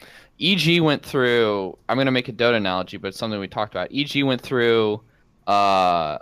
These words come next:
a year this year where they have historically, their Dota roster has been, like, the most beloved in the space by far, and this year they got, they became, like, the most hated team in the league. They became the, the villains, like, infamous, or very polarizing, right? Uh,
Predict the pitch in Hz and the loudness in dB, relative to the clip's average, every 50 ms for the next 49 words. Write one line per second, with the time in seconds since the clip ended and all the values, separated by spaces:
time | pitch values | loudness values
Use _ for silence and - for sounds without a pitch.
0 | - _ - 104 107 101 104 117 120 120 113 113 110 107 - - 113 110 110 104 | -10 _ -4 -4 -4 -2 -2 -2 -2 -2 -2 -2 -4 -4 -6 -6 -4 -2 -2 -2
1 | 101 101 101 98 95 87 107 107 104 107 107 107 107 104 101 92 - - 107 98 | 0 -2 -2 -2 -2 -2 0 0 2 2 2 2 2 0 0 -2 -2 -4 -4 -4
2 | 98 107 - - - - 113 110 113 113 107 - - - 113 110 107 107 104 104 | -4 -8 -10 -10 -6 -4 -2 0 0 0 -2 -4 -8 -6 -4 -4 -2 -4 -4 -2
3 | 98 104 101 98 95 95 95 98 110 117 120 120 120 - - - 165 123 110 - | -2 -2 -2 -2 -2 -2 -2 0 0 0 0 0 0 -2 -2 -2 -2 -2 -2 -4
4 | 104 98 95 90 90 - _ - 101 95 92 95 98 - _ 98 92 95 95 95 | -6 -4 -4 -4 -6 -8 _ -8 -6 -4 -2 -4 -4 -6 _ -4 -2 -2 -2 -2
5 | 98 107 101 95 92 - - 101 95 92 - - 92 90 90 - - 92 95 113 | -2 -6 -8 -8 -8 -6 -2 -2 -2 -2 -2 -2 -2 -2 -2 -2 -2 0 0 0
6 | 110 98 90 95 98 - - 98 95 92 80 90 87 - 82 80 76 - - - | 0 0 -2 -4 -6 -6 -6 -4 -4 -4 -4 -4 -4 -2 -2 -4 -4 -6 -10 -14
7 | 87 87 85 90 87 - _ _ _ _ _ _ _ _ - 107 98 98 92 - | -18 -16 -16 -18 -20 -20 _ _ _ _ _ _ _ _ -2 -2 -2 -2 -4 -4
8 | 110 101 95 92 87 - - 95 95 90 85 - - 95 92 107 127 - - 160 | -4 -2 -2 -4 -4 -4 -4 -4 -4 -4 -4 -4 -6 -4 -2 -2 -4 -4 -4 -4
9 | 156 160 165 165 160 165 190 180 151 107 87 76 - - 110 92 90 87 82 80 | -2 -2 -2 -4 -4 -4 -6 -4 -6 -6 -6 -6 -10 -10 -8 -6 -6 -6 -6 -8
10 | 76 69 - _ _ 113 104 87 101 98 98 101 117 151 165 - - - 90 - | -8 -10 -12 _ _ -8 -6 -2 -2 -2 0 -2 -2 -4 -4 -6 -6 -8 -8 -8
11 | - - 127 123 123 - - 156 165 180 180 - - - - _ _ _ _ _ | -8 -4 -4 -4 -4 -4 -6 -4 -4 -4 -6 -8 -12 -18 -20 _ _ _ _ _
12 | _ _ _ 135 139 139 156 175 175 160 - - 156 143 131 110 92 78 76 - | _ _ _ 2 2 4 4 4 2 2 2 2 2 4 4 4 2 0 -2 -6
13 | 73 76 82 90 98 113 - - _ _ _ _ _ _ _ _ _ _ _ _ | -10 -6 -4 -2 -2 -2 -4 -6 _ _ _ _ _ _ _ _ _ _ _ _
14 | _ _ 98 107 107 101 101 98 92 | _ _ -2 0 2 2 2 2 0